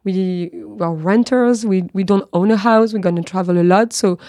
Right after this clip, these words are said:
our house is gonna be Shelter Press, and we're gonna invite people at, at the table." So in a few, in between two thousand twelve and now,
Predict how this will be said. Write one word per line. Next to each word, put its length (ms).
our 180
house 300
is 100
gonna 200
be 120
Shelter 360
Press, 400
and 160
we're 60
gonna 100
invite 320
people 340
at, 320
at 160
the 80
table." 640
So 400
in 120
a 60
few, 240
in 260
between 260
two 120
thousand 400
twelve 320
and 160
now, 400